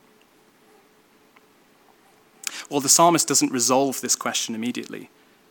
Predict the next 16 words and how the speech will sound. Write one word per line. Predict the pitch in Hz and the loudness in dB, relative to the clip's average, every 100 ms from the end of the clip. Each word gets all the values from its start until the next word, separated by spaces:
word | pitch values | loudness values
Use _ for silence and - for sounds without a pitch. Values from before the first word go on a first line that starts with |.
| _ _ _ | _ _ _
In | - | -6
fact, | 131 131 | -4 -4
he | 131 | -2
continues | - 131 - 156 165 131 | 2 2 4 4 4 4
to | - 113 | 0 -2
describe | 123 - 135 131 135 123 - | 2 4 4 4 2 0 -8
this | 113 | -8
dire | - 123 117 113 | -6 -2 -2 -4
situation. | 113 - 110 113 - 104 - _ _ _ _ _ _ _ _ _ | -6 -8 -8 -8 -8 -12 -18 _ _ _ _ _ _ _ _ _
Let's | - | -8
pick | - 127 | -6 -4
it | |
up | 120 | -4
at | 117 | -2
verse | 117 104 | 0 0
five. | - 123 110 - - | 2 0 0 -4 -14